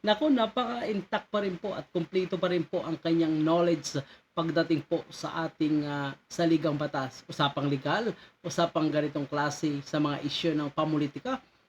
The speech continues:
Naku po, hindi talaga nila malinlang itong si dating Pangulong Digong dahil napakarami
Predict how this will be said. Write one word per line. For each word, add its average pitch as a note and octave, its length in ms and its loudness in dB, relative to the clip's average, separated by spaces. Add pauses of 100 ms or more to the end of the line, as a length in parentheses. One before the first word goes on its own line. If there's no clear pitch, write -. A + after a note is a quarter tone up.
(120)
Naku D3+ 240 -2
po, F#3+ 160 -2
hindi D#3 240 2
talaga D3+ 400 0
nila D3+ 400 4
malinlang E3 800 2
itong D#3+ 160 -2
si - 160 -10
dating D3 320 -2
Pangulong D3 320 -2
Digong D#3+ 400 2 (320)
dahil D#3 400 0
napakarami C#3+ 880 -2